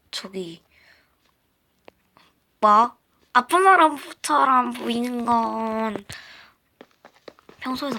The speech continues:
봤잖아. 어쩔 수 없어. 어, 그래, 그대로 있으라. 그랭? 어, 그리고 곧 있을 뭐 여기 이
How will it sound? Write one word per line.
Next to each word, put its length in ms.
봤잖아. 580
어쩔 240
수 160
없어. 360
어, 1400
그래, 220
그대로 380
있으라. 640
그랭? 400
어, 240
그리고 580
곧 180
있을 420
뭐 240
여기 320
이 100